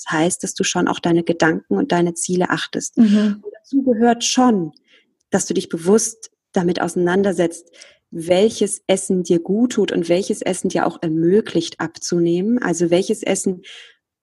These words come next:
Speaker 1: sowohl im Einklang mit deinem Bauchgefühl steht, als auch im Einklang, ja, mit deinem Streben, gesund zu sein.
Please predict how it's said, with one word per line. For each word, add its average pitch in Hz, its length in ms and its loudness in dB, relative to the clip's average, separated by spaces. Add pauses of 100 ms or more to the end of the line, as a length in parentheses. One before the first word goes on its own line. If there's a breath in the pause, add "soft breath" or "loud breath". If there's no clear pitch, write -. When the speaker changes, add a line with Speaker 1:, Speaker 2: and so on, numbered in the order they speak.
(220)
Speaker 1:
sowohl 180 420 2
im 214 160 0
Einklang 220 460 2
mit 185 160 -6
deinem 156 360 -2
Bauchgefühl 254 760 0
steht, 262 500 0 (540 soft breath)
als 208 260 0
auch - 240 -4
im 190 160 -6
Einklang, 190 880 -4 (240)
ja, 190 160 -4
mit 196 180 -2
deinem 175 220 2 (300)
Streben, - 540 0
gesund 190 360 0
zu - 140 -4
sein. 165 480 -8